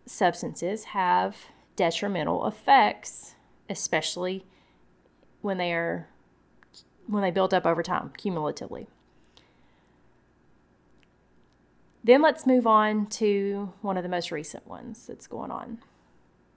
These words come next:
covid, the covid vaccine. I don't know if you've heard about all the Pfizer documents that are out now.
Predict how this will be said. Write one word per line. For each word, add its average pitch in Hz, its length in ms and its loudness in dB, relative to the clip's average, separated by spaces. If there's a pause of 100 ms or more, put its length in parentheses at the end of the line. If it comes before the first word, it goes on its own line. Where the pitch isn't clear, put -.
(600)
covid, - 380 0 (320)
the 196 100 -8
covid 180 320 -4
vaccine. 170 560 -6 (1400)
I 190 60 -6
don't 196 160 0
know 226 100 4
if 233 100 -2
you've 254 120 0
heard 247 600 6 (1120)
about 196 360 8
all 185 180 8
the 185 80 -2
Pfizer 196 440 6
documents 202 800 2 (220)
that 196 100 -4
are 190 80 0
out 170 240 2
now. 170 320 -4